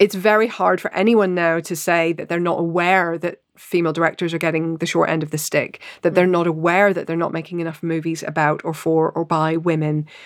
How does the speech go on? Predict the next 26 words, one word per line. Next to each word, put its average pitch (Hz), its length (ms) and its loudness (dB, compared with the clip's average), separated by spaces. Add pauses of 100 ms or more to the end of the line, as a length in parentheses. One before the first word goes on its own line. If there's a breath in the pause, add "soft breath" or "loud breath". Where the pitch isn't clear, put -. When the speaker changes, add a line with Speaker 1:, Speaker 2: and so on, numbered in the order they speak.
Speaker 2:
Mm-hmm. 175 360 -12
Speaker 1:
that 185 200 2
they're 170 100 2
not 165 220 2
aware 175 380 4
that 190 160 0
there's 165 160 -4
a 160 60 -2
representation 151 720 -4
problem 156 320 -4
in 156 100 -6
Hollywood. 160 500 -6
Everybody's 214 480 2
aware 170 500 0
now. 151 380 -6 (580 loud breath)
And 220 220 2
yes, 226 320 0
there 208 140 2
are 190 40 2
gonna 196 200 0
be 180 100 0
insincere 196 640 0
efforts 160 360 -4 (120)
to 160 100 -4
change 185 540 -2
that. 226 360 2